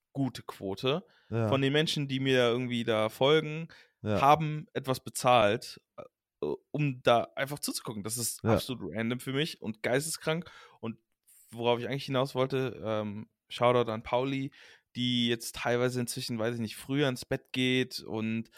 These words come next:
Speaker 1: teilweise sagt so, "Ey, Lane, hast du Bock, jetzt schon um achtzehn Uhr zu streamen?" Ähm, und sie dann sagt, okay, die macht sich jetzt irgendwie einen Abend alleine, liest ein Buch oder guckt sich noch eine Serie an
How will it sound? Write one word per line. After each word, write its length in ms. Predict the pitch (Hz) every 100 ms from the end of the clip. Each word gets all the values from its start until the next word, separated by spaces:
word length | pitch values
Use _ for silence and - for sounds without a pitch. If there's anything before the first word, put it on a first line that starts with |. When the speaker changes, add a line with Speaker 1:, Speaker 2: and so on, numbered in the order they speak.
| - _ _ _ _
Speaker 1:
teilweise 380 | - 120 123 120
sagt 260 | 113 117 117
so, 80 | 101
"Ey, 440 | 120 127 123 - -
Lane, 360 | 113 131 117
hast 180 | 127 -
du 60 | 139
Bock, 260 | 127 -
jetzt 200 | 127 123
schon 260 | - 123 117
um 140 | 98
achtzehn 380 | 90 139 - 135
Uhr 100 | 127
zu 120 | -
streamen?" 600 | 139 - 131 131 131 131 - _ _ _ _ -
Ähm, 540 | 113 113 107 107 104 101
und 120 | 110
sie 160 | 113 113
dann 220 | 113 107
sagt, 260 | 110 104 -
okay, 380 | - - 117 110
die 80 |
macht 200 | 110 117
sich 140 | - -
jetzt 140 | 107
irgendwie 180 | 107 110
einen 80 | 104
Abend 240 | 113 117
alleine, 420 | 110 117 127 123 123
liest 280 | 117 -
ein 80 | 120
Buch 280 | 123 127 127
oder 120 | 104
guckt 220 | - 131
sich 160 | - 117
noch 100 | 113
eine 120 | 110
Serie 360 | 107 135 139 117
an 200 | 110